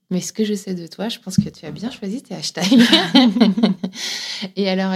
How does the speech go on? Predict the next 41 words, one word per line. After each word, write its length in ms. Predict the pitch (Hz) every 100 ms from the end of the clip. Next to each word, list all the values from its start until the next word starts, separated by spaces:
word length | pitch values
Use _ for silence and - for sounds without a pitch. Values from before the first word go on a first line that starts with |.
| 185
Caroline, 600 | 240 226 202 220 269 - _
en 440 | 180 170 165 160 160
septembre 500 | - 233 - 277 240
deux 80 | 214
mille 240 | 190 160
vingt, 280 | 151 160 - -
tu 100 | 175
vas 80 | 170
rencontrer 440 | 214 277 269 269
quelqu'un. 460 | 208 175 156 165 - _ _ _ _ _ _ _ -
À 100 | 190
ce 140 | -
moment-là, 360 | 254 247 214 285
dans 160 | 214
ta 160 | 185 175
vie, 440 | 175 190 240 311 - _ _
qu'est-ce 200 | 240 233
qui 120 | 214
se 100 | 185
passe ? 480 | - 151 226 - - -
T'as 80 | 185
quel 240 | 190 180
âge ? 460 | 170 214 262 - _ _ -
Quelle 120 | 214
est 120 | 208
ta 60 | 185
situation 540 | - 185 185 170 -
amoureuse, 540 | 165 156 151 175 190 190
ta 100 | 165
situation 600 | - 151 - 160 151 156
pro ? 440 | - - 214 208 -
Qu'est-ce 160 | 240
qui 100 | -
se 80 | 190
passe 200 | 202 190
à 40 | 185
ce 100 | 170
moment-là 200 | 165 180
dans 140 | 165
ta 100 | -
vie ? 140 | 143